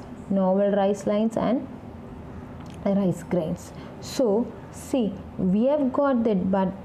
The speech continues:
our people have not got any patent, patent right, by the other, other countries they have got the patent right. Application of biotechnology is one of the most important applied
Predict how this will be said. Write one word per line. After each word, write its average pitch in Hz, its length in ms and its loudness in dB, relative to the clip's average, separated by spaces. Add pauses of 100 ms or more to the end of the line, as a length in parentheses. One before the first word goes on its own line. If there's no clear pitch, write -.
(160)
our 226 220 4
people 262 460 2
have 185 160 2
not 196 340 4
got 190 240 0
any 196 200 4
patent, 190 520 2
patent 185 320 2
right, 170 160 2
by 175 80 0
the 175 100 2
other, 185 400 2 (440)
other 190 240 2
countries 196 480 2
they 196 120 2
have 175 220 2
got 185 220 2
the 247 140 2
patent 175 560 0
right. 156 260 -2 (760)
Application 262 540 2
of 247 80 4
biotechnology 196 1200 2
is 202 100 2
one 180 200 4
of 233 140 0
the 262 80 4
most 226 380 2
important 240 600 2
applied 190 440 2